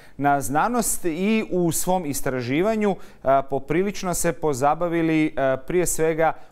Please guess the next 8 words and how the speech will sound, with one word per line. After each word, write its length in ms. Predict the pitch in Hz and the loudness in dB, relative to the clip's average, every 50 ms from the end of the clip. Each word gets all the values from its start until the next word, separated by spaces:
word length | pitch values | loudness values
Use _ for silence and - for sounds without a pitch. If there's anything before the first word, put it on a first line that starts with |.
| - | -6
opasnostima 920 | - 135 123 - 151 156 160 - 175 156 - - 156 151 151 147 - - - | -6 -4 2 4 4 4 4 -2 -6 -6 -4 -4 0 2 2 0 0 -4 -4
koje, 500 | - 147 143 143 143 143 143 143 143 - | 0 0 2 2 2 2 2 2 0 -2
e, 140 | - 135 135 | -4 -4 -2
nas 380 | 135 135 135 139 113 - - - | 0 0 0 0 -2 -4 -6 -2
čekaju 340 | - - 147 147 - 139 139 | 0 0 0 0 0 2 2
u 40 | |
ekonomskom 480 | 151 151 - 147 135 120 - - 123 117 | 2 2 2 -4 -8 -8 -8 -8 -8 -6
smislu 440 | - - 131 139 135 - - 127 | -4 -2 -2 -2 -2 -2 -2 -2